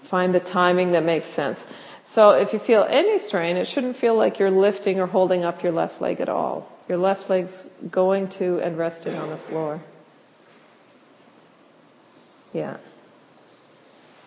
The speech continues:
And come back to your side. Holding up that big long leg in the air would be an enormous strain for your left exterior hip muscle, so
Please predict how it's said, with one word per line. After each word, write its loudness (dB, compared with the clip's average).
And -16
come -10
back -6
to -6
your -4
side. -4
Holding 6
up 4
that 6
big 6
long 6
leg 4
in 4
the -2
air 2
would -2
be -6
an -4
enormous -2
strain -4
for -6
your -2
left -2
exterior -2
hip -6
muscle, -8
so -10